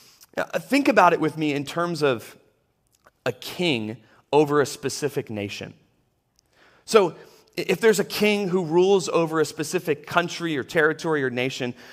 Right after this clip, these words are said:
you can say, by virtue of that king being in his position as king, that he has authority over that territory or nation. But what if enemy forces come in and occupy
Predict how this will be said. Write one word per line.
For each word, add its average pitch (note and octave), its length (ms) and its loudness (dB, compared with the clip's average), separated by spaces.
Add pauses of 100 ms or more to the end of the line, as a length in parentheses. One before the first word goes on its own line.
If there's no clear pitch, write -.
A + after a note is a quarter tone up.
(120)
you D4+ 160 2
can B3 160 2
say, E3+ 460 4 (180)
by F3+ 160 10
virtue G3 520 0
of D#3 140 4
that D#3+ 220 6
king D3 420 -2 (160)
being G3 340 2
in E3 80 0
his D#3 180 -2
position C3+ 580 -2
as C3+ 300 0
king, A2+ 580 -4 (460)
that E3 140 4
he G#3 120 2
has G3 180 6
authority E3 680 0
over C#3+ 360 4
that B2 300 2
territory G#2 580 -6 (380)
or B2 100 0
nation. A2 460 -8 (2250)
But F#3+ 200 4
what A#3 220 2
if C#4 260 0
enemy G3+ 320 0
forces D#3+ 560 -2
come A#2 280 -4
in G2+ 280 -8 (480)
and E3 160 0 (120)
occupy D3+ 840 4